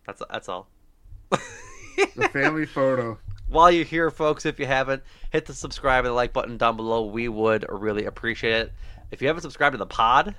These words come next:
Speaker 1: over on Spotify or Apple, wherever you listen to your podcasts, go follow the, the, the podcast there, or you can find all the links at G S P N dot info. Uh,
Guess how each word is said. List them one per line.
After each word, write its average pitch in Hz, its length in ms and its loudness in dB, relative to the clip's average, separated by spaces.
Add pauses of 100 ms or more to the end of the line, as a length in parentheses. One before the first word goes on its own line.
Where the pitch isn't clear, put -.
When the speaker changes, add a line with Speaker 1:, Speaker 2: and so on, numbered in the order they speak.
(360)
Speaker 1:
over 120 240 0
on 107 100 0
Spotify 120 600 2
or 98 140 2
Apple, 113 280 2
wherever 107 240 0
you 107 40 -2
listen 107 120 -8
to 107 60 -8
your 98 80 -6
podcasts, 123 680 0 (300)
go - 140 -4
follow 110 340 -2
the, - 180 -16
the, 104 200 -4
the 95 80 -12
podcast 104 640 -4
there, 127 340 -2
or 110 80 -6
you 117 60 -6
can 110 100 -12
find 101 300 0
all 110 120 0
the 113 80 -4
links 107 240 -6
at 92 140 -12
G 107 160 -6
S 104 80 -8
P 104 140 -10
N 95 60 -12
dot 92 220 -8
info. 160 460 -4 (420)
Uh, 92 320 0